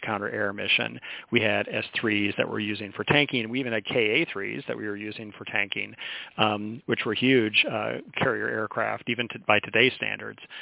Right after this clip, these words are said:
Um, and, and then those, those specialized aircraft allowed us to get the reach and, you know, deal with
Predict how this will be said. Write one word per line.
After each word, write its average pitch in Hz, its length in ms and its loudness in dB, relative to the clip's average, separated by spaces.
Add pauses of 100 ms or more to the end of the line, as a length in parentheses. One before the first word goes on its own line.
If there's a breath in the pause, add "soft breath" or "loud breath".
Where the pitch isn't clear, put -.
(300 loud breath)
Um, 113 400 4 (420)
and, 139 200 4
and 135 160 2
then 120 240 2
those, 123 280 2
those 120 180 -4
specialized 110 580 4
aircraft 107 400 2
allowed 107 280 4
us 101 160 -2
to 110 60 -6
get 101 240 -2
the 98 80 -8
reach 120 460 2 (360 loud breath)
and, 107 420 2 (120)
you 113 120 -6
know, 101 80 -8
deal 113 320 2
with 110 160 -4